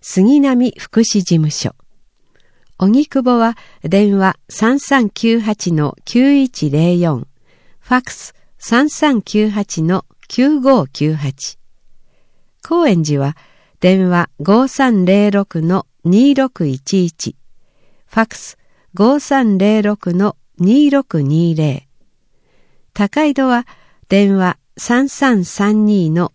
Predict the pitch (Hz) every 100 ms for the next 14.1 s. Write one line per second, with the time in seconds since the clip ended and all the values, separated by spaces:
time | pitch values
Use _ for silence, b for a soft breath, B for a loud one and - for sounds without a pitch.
0 | - 160 170 220 294 277 269 170 139 165
1 | 165 147 143 - - _ _ _ _ _
2 | _ _ 226 226 - - - _ _ -
3 | 226 254 - 262 214 202 208 214 220 220
4 | 196 175 214 - _ 165 202 285 277 269
5 | - 160 - 135 180 208 196 - 143 -
6 | - - _ _ _ _ _ _ _ _
7 | _ _ _ _ _ _ _ _ _ _
8 | - 339 294 185 160 208 269 269 262 254
9 | - 254 226 160 139 127 - 135 131 127
10 | 117 - _ _ _ _ _ _ _ _
11 | _ 185 262 247 202 185 220 277 269 262
12 | 254 - 262 226 202 196 190 202 208 -
13 | 285 190 - 131 131 127 127 139 - -